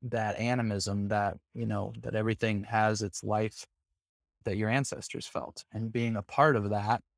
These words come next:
is community. And that's what I think we're all craving, um, these days, is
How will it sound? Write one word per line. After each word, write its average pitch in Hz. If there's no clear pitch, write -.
is 120
community. 135
And 107
that's -
what 101
I 101
think 107
we're 98
all 101
craving, 113
um, 107
these 101
days, 110
is 110